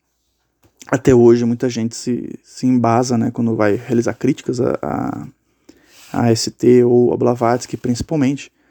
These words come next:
acaba se embasando nesse primeiro relatório aí, que já foi desmentido pelos próprios criadores, mas o dano foi grande, né, e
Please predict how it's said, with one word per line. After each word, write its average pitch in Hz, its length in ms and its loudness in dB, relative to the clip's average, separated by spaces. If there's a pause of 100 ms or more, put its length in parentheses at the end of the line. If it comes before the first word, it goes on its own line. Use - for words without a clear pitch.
(560)
acaba 123 760 0
se - 160 -2
embasando 123 560 0
nesse 123 280 -4
primeiro 139 400 4
relatório 131 560 2
aí, 135 120 2
que 135 100 -10
já 131 80 -4
foi 123 180 2
desmentido 123 520 -2
pelos 123 320 -6
próprios 117 420 -4
criadores, 123 640 2 (640)
mas 127 580 -2 (960)
o 131 80 -2
dano 131 560 4
foi - 200 2
grande, 135 460 2
né, 131 200 0 (120)
e 123 220 -6